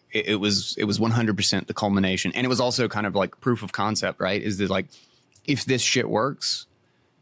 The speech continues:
then it proves so many of the Austrian principles,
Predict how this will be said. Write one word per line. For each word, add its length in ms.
then 360
it 180
proves 640
so 240
many 180
of 60
the 120
Austrian 680
principles, 560